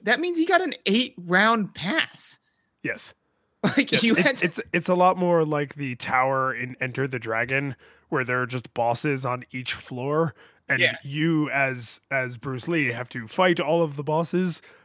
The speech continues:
Speaker 2: But no, it's, it's not a bracket <laughs> system.
Speaker 1: No.
Speaker 2: It's not, it's not a tournament system. It's not fun. <laughs>
Speaker 1: No, it's, it's not. It's, it's,
Speaker 2: <laughs>
Speaker 1: it's a meat grinder. And,
Speaker 2: <laughs>
Speaker 1: and, and also on another personal side note,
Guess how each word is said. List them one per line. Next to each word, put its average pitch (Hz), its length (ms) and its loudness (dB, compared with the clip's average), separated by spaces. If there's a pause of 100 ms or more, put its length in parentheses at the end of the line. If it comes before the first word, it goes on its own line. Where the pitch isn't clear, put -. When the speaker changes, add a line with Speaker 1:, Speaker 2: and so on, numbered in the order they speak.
(100)
Speaker 2:
But 170 140 0
no, 139 280 2
it's, 120 220 -6
it's 151 180 -6
not 170 280 2
a 156 40 2
bracket 131 440 -2
<laughs> - 20 -14
system. 135 680 -6
Speaker 1:
No. 240 280 0
Speaker 2:
It's - 120 -4
not, 165 260 0
it's 151 140 -4
not 185 160 4
a 165 60 0
tournament 147 400 -2
system. 135 420 -6
It's - 180 -14
not 170 300 0 (460)
fun. 160 600 0
<laughs> - 400 -18
Speaker 1:
No, 202 380 2
it's, 160 320 0
it's 156 300 -4
not. 196 320 2
It's, 135 160 -2
it's, 147 200 -2 (120)
Speaker 2:
<laughs> - 100 -20
Speaker 1:
it's - 320 -8
a 156 60 -4
meat 147 360 -4
grinder. 120 520 0 (400)
And, 175 200 4 (220)
Speaker 2:
<laughs> - 220 -10
Speaker 1:
and, 170 260 2
and 180 200 -4
also 214 360 6
on 185 80 4
another 180 720 4
personal 165 560 0
side 139 340 2
note, 127 340 -2